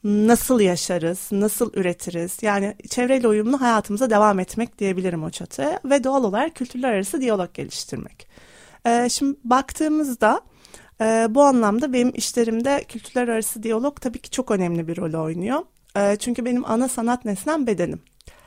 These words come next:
E, tabii ki ne kadar metni kullansam da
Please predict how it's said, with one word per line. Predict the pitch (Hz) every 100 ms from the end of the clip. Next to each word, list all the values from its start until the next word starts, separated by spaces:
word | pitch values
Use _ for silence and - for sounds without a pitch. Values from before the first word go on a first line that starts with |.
| - - _ _ 202
E, | 190 196
tabii | 220 233 -
ki | 226
ne |
kadar | 233 233 233 226
metni | 214 214 233 214
kullansam | 226 220 220 233 - 277 262 190
da | 185